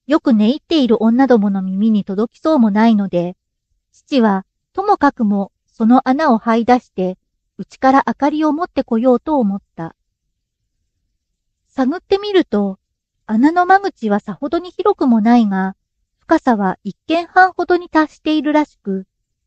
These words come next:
しかも、ほとんど切ったてのように掘られてあるので、それから這い上がることは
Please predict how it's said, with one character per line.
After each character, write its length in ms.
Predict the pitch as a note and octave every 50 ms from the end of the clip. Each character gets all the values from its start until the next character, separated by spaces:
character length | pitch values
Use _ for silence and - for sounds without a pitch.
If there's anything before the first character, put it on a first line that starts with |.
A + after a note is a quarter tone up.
| _ _
し 140 | _ - _
か 140 | - C4
も、 240 | G#3 G3+ G3 F#3+ - _ _ _ _ _ _ _ _
ほ 100 | - A#3
と 200 | - - F4+ A4
ん 60 | A#4
ど 120 | A4 D4 -
切 160 | - _ G#3
っ 20 |
た 180 | - _ - D4+
て 120 | - F#4
の 120 | F4+ F#4 F#4
よ 180 | F4 G4 G4
う 40 | F4+
に 100 | C4+ B3
掘 140 | G3 G#3+ A3
ら 100 | A#3+ B3
れ 120 | B3 A3
て 100 | - G#3
あ 100 | G#3 G3+
る 100 | G3+ G#3
の 140 | F#3+ F#3+ F#3
で、 280 | - F3 E3+ F3 F3+ - _ _ _ _ _ _ _ _ _
そ 160 | _ _ A3+ G#3
れ 100 | A#3+ B3
か 140 | - C#4
ら 100 | C#4 C#4+
這 180 | C4+ - C4+ C4+
い 60 | C4+
上 120 | C#4+ D4 D4
が 120 | D4+ D#4
る 100 | D#4 D4
こ 140 | - A3 G#3
と 140 | - G#3 F#3+
は 280 | F#3+ F#3 F#3 F#3 -